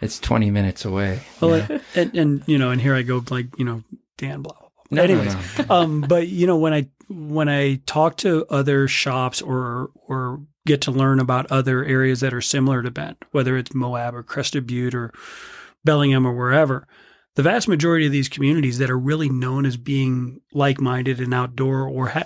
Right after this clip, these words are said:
Speaker 2: in theory have similar access to what we have in Bend, most places really don't. Even some of the most highly, you know, highly recognizable areas in the United States where people say, "Oh, it's a great outdoor town."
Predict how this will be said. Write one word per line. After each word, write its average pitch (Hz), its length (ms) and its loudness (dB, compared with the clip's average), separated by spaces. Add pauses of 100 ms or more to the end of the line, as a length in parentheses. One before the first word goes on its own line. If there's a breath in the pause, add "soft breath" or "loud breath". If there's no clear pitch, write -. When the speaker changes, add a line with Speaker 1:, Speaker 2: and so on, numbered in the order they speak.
Speaker 2:
in 135 240 2
theory 170 380 2
have 127 240 -4
similar 147 540 2
access 135 540 -2
to - 120 -8
what 135 160 -4
we 135 120 0
have 127 520 -4
in 135 140 0
Bend, 127 440 -6 (760 soft breath)
most 170 280 4
places 208 340 2
really 175 320 0 (200)
don't. 156 480 -2 (200)
Even 160 260 0
some 208 160 -2
of 202 60 0
the 190 60 2
most 170 280 2 (760 loud breath)
highly, 170 920 0 (380)
you 156 160 -2
know, 143 300 -6
highly 170 380 2
recognizable 147 720 2
areas 139 600 -2 (280)
in 190 140 4
the 202 60 4
United 135 340 2
States 190 380 -2
where 139 80 -2
people 143 240 -4
say, 139 220 -4
"Oh, 185 120 4
it's 175 120 2
a 151 40 0
great 143 240 2
outdoor 135 340 -2
town." 165 460 0